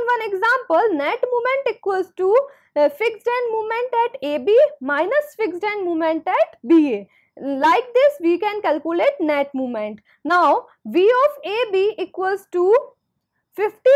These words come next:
point seven five into six by two. Now, why we have put fifty point seven five at, in place of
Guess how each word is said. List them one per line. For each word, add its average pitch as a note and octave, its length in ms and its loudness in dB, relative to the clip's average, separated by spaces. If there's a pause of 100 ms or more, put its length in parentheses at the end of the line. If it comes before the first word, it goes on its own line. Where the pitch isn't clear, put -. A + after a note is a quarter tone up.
(120)
point A#4 280 -2
seven F#4 340 -4
five G#4+ 300 -2
into G4+ 420 -2
six G#4 320 -10
by F#4+ 260 0 (100)
two. E4 280 2 (220)
Now, F#4+ 220 2
why C4+ 300 2 (160)
we B4 220 4
have B4+ 220 -2
put A#4 240 -2
fifty G#4+ 340 0
point A#4+ 280 -4
seven F#4+ 380 -6
five F4 340 2 (360)
at, D#4+ 340 -2 (120)
in G4+ 180 -4
place G4+ 320 -4
of G#4+ 240 0